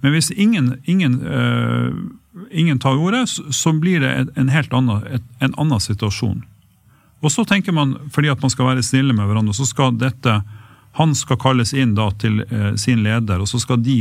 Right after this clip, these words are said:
ha en prat. Eh, og, og så skal han på en eller annen måte komme seg ut av det og gå videre.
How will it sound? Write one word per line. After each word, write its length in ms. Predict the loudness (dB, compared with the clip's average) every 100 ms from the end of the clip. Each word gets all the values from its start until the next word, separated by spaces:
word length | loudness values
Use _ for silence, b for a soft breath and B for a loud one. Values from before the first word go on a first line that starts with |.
| 2
ha 160 | 0
en 100 | 0 2
prat. 460 | 0 0 -4 -20 -20 _ _ _ b b b b b b b b b _
Eh, 880 | -2 0 2 2 0 0 0 0 -2 -6
og, 240 | -8 -8 -8 -8
og 160 | -4 -2
så 160 | 0 0
skal 200 | 0 0
han 140 | 0 0
på 140 | 0
en 180 | 0 2
eller 120 | 2
annen 120 | 2 0
måte 200 | -2 -2
komme 240 | 0 2 0
seg 220 | 0 -2
ut 100 | 0
av 80 | 0
det 100 | 0
og 120 | 0
gå 80 | 0
videre. 360 | 0 0 -4